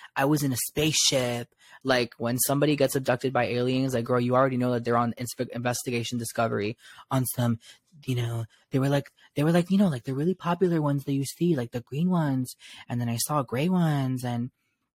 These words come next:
whatever. This next one, <laughs> feral people. Now, to be honest, this is a particular theory that I'm not gonna lie, I find very interesting to say the least.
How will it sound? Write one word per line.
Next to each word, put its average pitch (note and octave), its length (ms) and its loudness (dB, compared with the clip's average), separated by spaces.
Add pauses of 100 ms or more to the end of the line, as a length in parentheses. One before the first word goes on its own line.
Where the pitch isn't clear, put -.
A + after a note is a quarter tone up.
whatever. A2+ 460 2 (1600)
This G#3+ 280 4
next A3 340 4
one, A#2+ 300 2 (120)
<laughs> - 1600 -6
feral G#3 240 8
people. D#3 500 4 (800)
Now, A2+ 260 -4 (200)
to C#3+ 100 -4
be F3 140 6
honest, E3+ 580 4 (960)
this A#3 480 6
is F3+ 220 2
a F#3 60 4
particular F#3 580 4
theory E3+ 320 4
that C#3+ 140 2
I'm C#3+ 100 0
not F#3 160 2
gonna F3 160 0
lie, D#3+ 280 4
I D3 80 2
find D3 360 0
very D3 380 4
interesting C#3 560 -2
to C3+ 100 -6
say C#3+ 220 4
the C3 80 0
least. E3+ 500 4